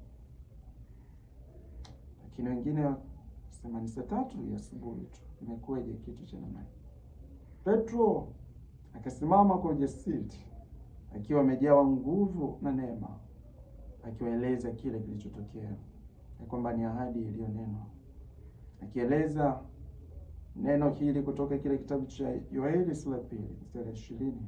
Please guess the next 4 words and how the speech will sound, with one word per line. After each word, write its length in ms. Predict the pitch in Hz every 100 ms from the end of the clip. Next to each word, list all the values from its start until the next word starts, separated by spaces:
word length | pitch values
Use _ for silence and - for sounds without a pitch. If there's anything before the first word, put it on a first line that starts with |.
| -
na 80 | 110
nane. 220 | 107 104 - - - - - - - - - - - -
Pentekoste, 640 | 107 113 120 170 208 - 254 - - - - - - - - - - - - - - - - - - - -
kubadilishwa, 800 | 131 147 156 190 254 - 110